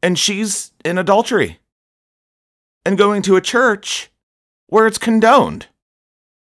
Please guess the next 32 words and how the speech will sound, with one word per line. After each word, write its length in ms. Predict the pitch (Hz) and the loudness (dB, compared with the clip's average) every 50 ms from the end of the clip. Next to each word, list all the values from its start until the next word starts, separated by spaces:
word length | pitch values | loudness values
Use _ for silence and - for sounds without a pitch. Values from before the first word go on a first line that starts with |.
| _ _ _ _ _ | _ _ _ _ _
And 280 | 110 123 131 131 127 - _ _ _ _ _ _ _ _ _ | -2 -2 0 -2 -2 -6 _ _ _ _ _ _ _ _ _
what 200 | 117 135 127 - | -6 -6 -6 -4
she 200 | - - 202 208 | -6 -6 -4 -4
doesn't 260 | - - 185 185 160 | -4 -4 -2 -4 -4
understand 480 | 143 135 123 - - 156 156 170 165 | -4 -4 -6 -6 -4 -4 -4 -4 -2
is 200 | 131 113 107 95 | -2 -4 -4 -6
he's 240 | - 95 147 190 202 | -8 -8 -8 -8 -4
been 140 | 196 208 151 | -4 -4 -4
called 280 | - 131 143 135 131 120 | -2 -2 -2 -2 0 -2
to 120 | 131 107 | -2 -2
evangelize. 1120 | 95 90 85 117 123 139 156 151 117 85 85 76 71 65 58 50 50 - - - - - _ _ _ _ _ _ _ _ | -4 -4 -4 -4 -2 -2 -2 -4 -6 -6 -6 -8 -8 -8 -10 -14 -14 -14 -12 -12 -14 -16 _ _ _ _ _ _ _ _
So 220 | _ - 135 120 117 | _ -2 0 0 0
he 160 | 123 170 196 | 0 -4 -6
tells 380 | 190 - 214 180 185 196 - - | -4 -2 0 0 0 0 -2 0
her 220 | 180 131 110 92 | 0 0 0 0
it's 240 | 64 95 95 - - | -2 -4 -6 -6 -4
wrong. 500 | 120 147 160 135 85 78 76 85 98 - _ _ _ _ _ _ _ _ _ _ _ _ _ _ _ _ _ _ _ _ _ _ _ _ _ _ _ | -2 0 0 0 0 -2 -6 -10 -12 -12 _ _ _ _ _ _ _ _ _ _ _ _ _ _ _ _ _ _ _ _ _ _ _ _ _ _ _
And 140 | - 113 127 | -4 -2 0
then 200 | 131 131 131 131 _ | 0 -2 -2 -4 _
she 220 | - - - 180 190 | -12 -10 -8 -8 -8
puts 280 | - - 277 254 - | -2 -2 -2 -2 0
him 160 | - 226 202 196 | -2 0 0 0
down 540 | 180 175 165 151 123 101 92 90 87 92 _ _ _ _ _ _ _ _ _ _ - | 0 0 0 0 0 0 -2 -6 -10 -14 _ _ _ _ _ _ _ _ _ _ -8
and 140 | 117 123 117 | -8 -8 -4
tells 340 | - 170 147 156 160 143 | -2 0 0 0 -2 -4
him 380 | 135 165 147 120 92 87 87 80 _ _ _ _ _ _ _ _ _ _ _ _ _ _ | -2 -2 0 0 -2 -4 -8 -12 _ _ _ _ _ _ _ _ _ _ _ _ _ _
he 200 | - - 160 175 | -4 -2 -2 -2
should 180 | 160 190 165 | -2 -4 -4
be 100 | 151 147 | -2 -4
ashamed 420 | 127 - - - 139 143 151 147 123 | -2 -2 -4 -4 -4 -4 -2 -4 -4
of 100 | 110 - | -4 -4
himself 760 | - 196 240 285 - - 104 87 73 67 - - - - _ | -4 -4 -2 -2 -4 -2 -4 -4 -4 -6 -10 -14 -20 -20 _